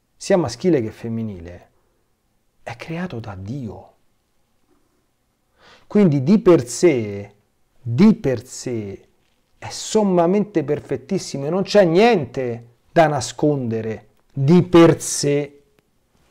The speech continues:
Ma c'è il peccato originale. Sapete che c'è un, un aneddoto attribuito a un papa, forse Giovanni ventitreesimo, che pare che ci fosse stata una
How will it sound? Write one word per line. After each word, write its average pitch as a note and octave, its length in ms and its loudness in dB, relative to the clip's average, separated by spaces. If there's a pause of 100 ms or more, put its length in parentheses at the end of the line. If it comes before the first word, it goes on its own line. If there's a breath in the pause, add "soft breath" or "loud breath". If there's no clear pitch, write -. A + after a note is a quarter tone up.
(2750)
Ma - 140 -14
c'è - 180 -18
il - 80 -20
peccato - 440 -20
originale. - 800 -20 (1000 soft breath)
Sapete D3+ 380 2
che C3 80 0
c'è C3+ 180 -6
un, C3 100 -6 (100)
un C3+ 180 -6
aneddoto B2+ 680 -4
attribuito A#2+ 1040 -6 (1300)
a - 40 -14
un A#2 200 -8
papa, A#2 260 -4
forse A#2 280 -8
Giovanni A2 360 -8
ventitreesimo, A2 640 -10
che A2 120 -8
pare C#3 260 -4
che A#2 80 -4
ci A#2 140 -10
fosse A#2+ 180 -6
stata A#2 280 -8
una A2 340 -8